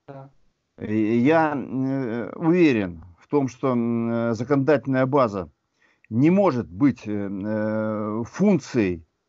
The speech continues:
Speaker 2: вот такой функцией правильного экономического развития. Вот. И, м, э, считаю, что на это мо-, может ответить, м, э, опросы. Вот взять опросы и проведите, ага,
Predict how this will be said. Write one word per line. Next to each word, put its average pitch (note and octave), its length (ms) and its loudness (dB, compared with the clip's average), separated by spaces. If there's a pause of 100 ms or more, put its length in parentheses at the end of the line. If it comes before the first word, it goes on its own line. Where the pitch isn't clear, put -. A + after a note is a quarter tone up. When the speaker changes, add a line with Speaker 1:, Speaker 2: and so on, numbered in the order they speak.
Speaker 2:
вот A#2 140 0
такой C3+ 240 0
функцией A2 580 -4 (600)
правильного D3 520 2
экономического D3 640 -4
развития. C3 600 -2 (460)
Вот. A2 400 -4 (500)
И, D3+ 160 6
м, C3+ 240 0
э, C3+ 220 0
считаю, E3+ 480 2
что C#3 240 -4
на D3 140 0
это D#3 180 0
мо-, D#3+ 160 -4
может D#3+ 300 -4
ответить, D3 540 -2
м, C3 180 -2
э, B2+ 160 -2
опросы. D#3+ 720 2 (480)
Вот C#3+ 180 -6
взять G3+ 300 2
опросы B2+ 500 -2 (400)
и - 100 -6
проведите, F#3 580 0
ага, C3+ 340 2